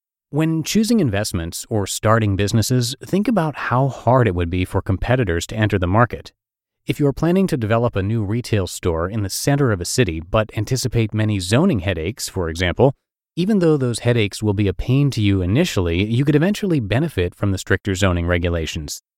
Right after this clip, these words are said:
If you are able to tackle the rezoning process and complete the project successfully, the project will end up being that much more valuable after you do, because it will be difficult for a competitor to complete a similar project. Conclusion.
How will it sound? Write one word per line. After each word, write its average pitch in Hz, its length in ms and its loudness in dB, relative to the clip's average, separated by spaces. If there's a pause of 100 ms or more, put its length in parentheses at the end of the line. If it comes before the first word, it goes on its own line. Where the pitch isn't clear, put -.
(400)
If - 140 -4
you 190 140 0
are 220 80 -2
able 143 220 0
to 120 100 -4
tackle 127 400 -2
the 135 120 -2
rezoning 120 500 0
process 107 580 0
and 135 280 0
complete 127 400 -2
the 110 80 -2
project 110 420 0
successfully, 151 800 -2 (340)
the 131 80 -8
project 160 420 0
will 139 140 2
end 127 180 4
up 120 160 0
being 110 260 2
that 113 280 0
much 113 200 0
more 107 220 2
valuable 95 560 2
after 92 240 -2
you 82 140 -4
do, 104 380 4 (300)
because 123 260 0
it 127 60 0
will 123 100 2
be 113 120 2
difficult 120 520 0
for 123 180 -2
a 104 40 0
competitor 107 560 0
to - 140 -10
complete 120 380 0
a 131 60 -4
similar 123 360 4
project. 80 560 -4 (960)
Conclusion. 135 580 2